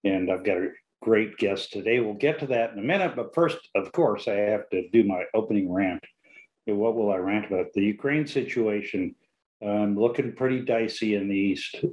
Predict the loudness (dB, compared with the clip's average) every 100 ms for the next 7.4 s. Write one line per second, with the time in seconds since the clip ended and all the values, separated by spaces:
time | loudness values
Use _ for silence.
0 | 2 2 2 2 0 -2 -8 _ _ _
1 | -2 0 0 0 0 2 2 0 -4 0
2 | 0 0 -2 0 2 2 0 0 -2 -2
3 | -2 0 2 0 -2 -4 -10 _ -2 0
4 | 0 0 0 0 0 0 2 2 2 2
5 | 0 0 -4 _ -20 -20 _ _ 0 2
6 | 0 -4 -2 2 2 2 0 -2 -4 _
7 | _ 4 6 4